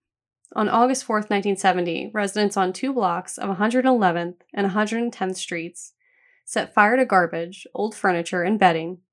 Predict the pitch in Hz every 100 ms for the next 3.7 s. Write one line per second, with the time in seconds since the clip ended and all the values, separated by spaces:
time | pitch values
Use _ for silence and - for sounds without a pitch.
0 | _ - 202 226 262 262 240 226 214 208
1 | - 180 - - - 196 208 196 190 180
2 | - - 196 202 190 190 185 185 - 180
3 | 175 - - - - -